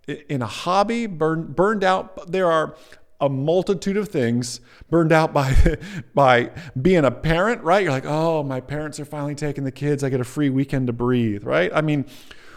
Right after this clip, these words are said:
we've all been there a-, at various levels. And can I share with you that burnout has no place in the cockpit? You need to show yourself that flying's fun.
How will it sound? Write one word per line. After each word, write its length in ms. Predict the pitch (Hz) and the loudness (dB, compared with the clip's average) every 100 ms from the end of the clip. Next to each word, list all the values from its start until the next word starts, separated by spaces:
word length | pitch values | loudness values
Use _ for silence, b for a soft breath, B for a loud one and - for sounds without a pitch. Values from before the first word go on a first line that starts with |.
| B | B
we've 180 | 147 139 | 2 4
all 640 | 214 - 127 101 - _ _ _ - - | 2 0 -2 -12 -20 _ _ _ -20 0
been 300 | 190 339 269 | 0 2 -2
there 340 | 117 - - - | -4 -4 -10 -12
a-, 220 | 139 - | -12 -10
at 160 | 135 | -10
various 500 | 120 143 180 170 156 | -2 0 2 0 -2
levels. 580 | 151 196 175 113 117 - | -2 -2 0 0 -2 -6
And 520 | - 147 156 160 147 - B B B - | -6 -4 -2 -2 -4 -8 B B B -6
can 100 | 185 | -2
I 80 | 170 | -2
share 260 | - 247 | -2 -2
with 160 | 269 143 | -2 0
you 80 | 147 | 0
that 200 | 147 127 | 0 2
burnout 440 | 175 233 180 139 | 2 4 0 -2
has 320 | - 170 160 | -4 -2 -2
no 160 | 151 165 | 0 -2
place 440 | - 196 185 135 | -2 0 0 0
in 80 | 131 | -2
the 80 | 123 | -2
cockpit? 580 | 165 175 - 101 98 - - - - - _ _ b b b b b b b | 0 -2 -2 -4 -4 -8 -20 -20 -20 -20 _ _ b b b b b b b
You 120 | 151 | 0
need 100 | 175 | 2
to 80 | 233 | 2
show 140 | - 180 | 2 2
yourself 300 | 165 185 170 | 4 2 -2
that 120 | 147 | -4
flying's 340 | 151 139 123 | -2 0 -2
fun. 440 | - 139 113 110 | -4 -4 -4 -6